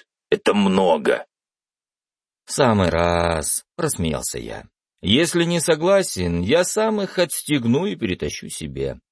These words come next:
А вот все, что останется, достанется уже вам". "К-модуль, лаборатория, медотсек", перечислил Техас.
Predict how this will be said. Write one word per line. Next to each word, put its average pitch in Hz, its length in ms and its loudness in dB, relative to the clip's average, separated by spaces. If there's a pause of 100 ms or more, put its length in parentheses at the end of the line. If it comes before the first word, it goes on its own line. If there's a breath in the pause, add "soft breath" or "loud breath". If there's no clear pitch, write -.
(260)
А 90 200 2
вот 95 320 2
все, 101 320 0
что 95 200 2
останется, - 800 -4 (160)
достанется 120 540 -2
уже 139 280 2
вам". 101 400 2 (1040)
"К-модуль, 107 960 6
лаборатория, 101 1120 6
медотсек", 113 1000 4 (260)
перечислил 110 720 -4
Техас. 71 540 -10